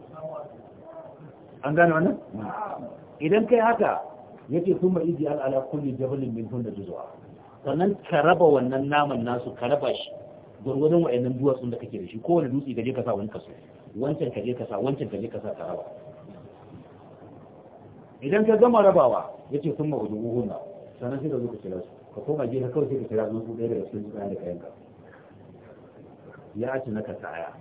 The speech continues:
Za su zo maka da sauri. Annabi Ibrahim ya aikata haka.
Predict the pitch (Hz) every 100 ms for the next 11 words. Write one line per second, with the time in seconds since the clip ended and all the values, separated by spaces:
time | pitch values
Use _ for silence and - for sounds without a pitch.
0 | - - - - 123 127 107 110 113 95
1 | - 101 95 - - - - - - -
2 | - - 110 139 131 123 127 110 110 -
3 | 90 92